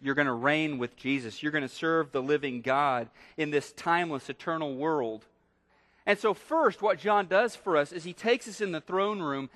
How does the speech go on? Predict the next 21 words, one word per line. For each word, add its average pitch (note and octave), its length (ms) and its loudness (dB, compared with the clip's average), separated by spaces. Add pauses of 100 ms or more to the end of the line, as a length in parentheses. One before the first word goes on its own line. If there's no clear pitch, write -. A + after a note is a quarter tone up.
(140)
and F#3 140 0
he F3+ 80 -2
shows G#3+ 480 0
us F#3+ 200 -2 (100)
images A3 600 -4 (300)
of G3 420 4 (380)
Jesus. C#3+ 800 -6 (280)
Images G#3 680 0 (300)
of F#3 460 2 (500)
Jesus. D#3 920 -4 (580)
In G3 140 2
verse G#3+ 300 2
five, A#3 580 4 (640)
John G#3+ 400 4
tells G3 340 0
us D3+ 160 -6
that D#3+ 180 2
Jesus D#3+ 720 -2 (320)
is E3+ 180 6
the E3+ 160 4
Lion F3+ 760 6